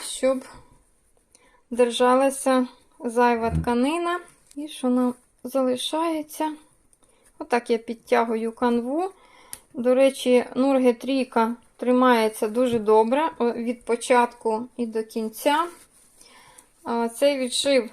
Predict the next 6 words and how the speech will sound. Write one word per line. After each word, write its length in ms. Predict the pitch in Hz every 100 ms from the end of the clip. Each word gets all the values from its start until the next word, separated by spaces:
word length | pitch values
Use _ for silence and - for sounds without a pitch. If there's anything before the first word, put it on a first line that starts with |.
| -
на 220 | 240 240
п'ять 360 | 240 247 233 - -
тисяч 640 | 254 294 - 339 - - - - -
тривав, 640 | - 240 233 240 285 302 - _ _ _ _ _ _ _ _ _ _ _ _ _ _ _
тривав 640 | - 254 269 262 294 269 247
десять 760 | 247 277 254 - 240 - -